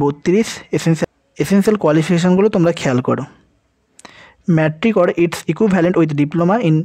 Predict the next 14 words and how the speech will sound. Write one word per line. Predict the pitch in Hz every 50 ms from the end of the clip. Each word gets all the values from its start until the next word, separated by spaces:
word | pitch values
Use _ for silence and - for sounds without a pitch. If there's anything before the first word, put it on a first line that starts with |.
| - - - _ - 139 139 151
M | 165 180
L | 185
T | 202 185
with | 175 175 - 147 139
one | 135 156 170
year | 208 233 - - - _ _ _ _ _ _ _ _ _ _ - - - - _ _ _ _ _ _ _ - 185 160
experience | 156 - - - - 151 135 127 - - - _ _ _ _ - 160
or | 160 180 202 - -
science | - 143 147 175 180 - - - _ _ _ _ _ - 151
graduate। | 147 131 123 120 131 123 104 85 - - - _ _ _ _ _ _ _ _ _ _ _ _ _ _ - 185 160
ম্যাট্রিক | 151 147 151 - - 226 208 -
কমপ্লিট | 185 170 165 202 202 - -
করার | 196 156 147 139
পরে | 143 156 220